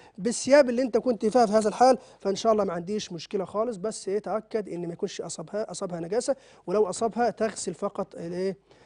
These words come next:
المصاب من إيه؟ من النجاسة. طيب، بنأكد برضو يا جماعة بالنسبة لطهارة المكان، لازم أت-، أتيقن إن المكان اللي بصلي فيه طاهر. الإشكالية هنا بقى والمشكلة هنا إيه؟ أم جنى، اتفضلي يا أم جنى.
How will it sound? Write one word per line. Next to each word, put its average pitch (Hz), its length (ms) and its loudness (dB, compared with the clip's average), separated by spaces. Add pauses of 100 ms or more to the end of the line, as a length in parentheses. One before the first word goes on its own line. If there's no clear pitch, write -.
(140)
المصاب 165 580 -4
من 160 120 -10
إيه؟ 170 260 -6 (200)
من 170 100 -6
النجاسة. 147 360 -6 (680)
طيب، 202 260 8
بنأكد 247 360 6
برضو 294 240 8
يا 254 40 6
جماعة 262 260 6
بالنسبة 233 300 0
لطهارة 226 380 2
المكان، 240 680 4 (240)
لازم 262 300 2
أت-، 247 140 -4
أتيقن 233 560 4
إن 233 140 2
المكان 220 180 0
اللي 277 100 4
بصلي 254 240 0
فيه 262 120 -4
طاهر. 254 520 4 (640)
الإشكالية 277 460 2
هنا 302 100 6
بقى 269 180 4
والمشكلة 254 420 -2
هنا 262 100 2
إيه؟ 254 280 2 (760)
أم 196 200 -4
جنى، 202 240 0
اتفضلي 180 400 -6
يا 190 60 -4
أم 170 60 -8
جنى. 147 180 -12